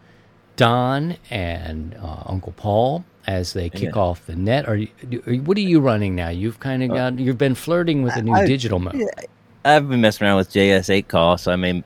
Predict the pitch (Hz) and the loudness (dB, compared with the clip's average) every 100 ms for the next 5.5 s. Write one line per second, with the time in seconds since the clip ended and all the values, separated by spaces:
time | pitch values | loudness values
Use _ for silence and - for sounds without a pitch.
0 | - 92 92 80 80 78 - 87 95 90 | -6 -4 -4 -2 -4 -4 -2 -2 2 2
1 | 87 87 87 87 - - 85 82 82 80 | 2 0 2 0 -2 -6 -2 0 0 -2
2 | 78 78 80 - - - - - - _ | -4 -6 -10 -16 -20 -20 -20 -20 -20 _
3 | _ _ - 117 101 120 110 107 110 98 | _ _ 0 0 2 4 4 4 0 0
4 | 95 92 92 - - 87 87 - - 90 | 0 2 0 -2 -4 -2 -2 -4 -8 -4
5 | 87 82 80 76 76 | -4 -4 -8 -10 -14